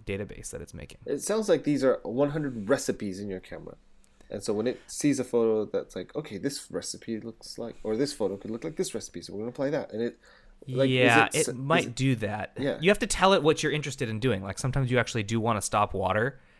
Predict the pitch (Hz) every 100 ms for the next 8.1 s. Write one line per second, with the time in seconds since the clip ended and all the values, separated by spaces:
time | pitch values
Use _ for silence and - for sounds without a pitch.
0 | - 113 110 110 107 98 127 110 113 113
1 | 110 104 101 104 101 104 98 104 - 95
2 | 113 90 95 - _ _ _ _ - 113
3 | 135 131 117 113 - 113 113 127 127 -
4 | 127 123 117 113 - 110 101 107 127 127
5 | 135 131 131 139 120 107 107 110 104 -
6 | 104 131 123 117 104 117 101 - 95 -
7 | - 95 92 90 87 - 104 95 104 -
8 | 90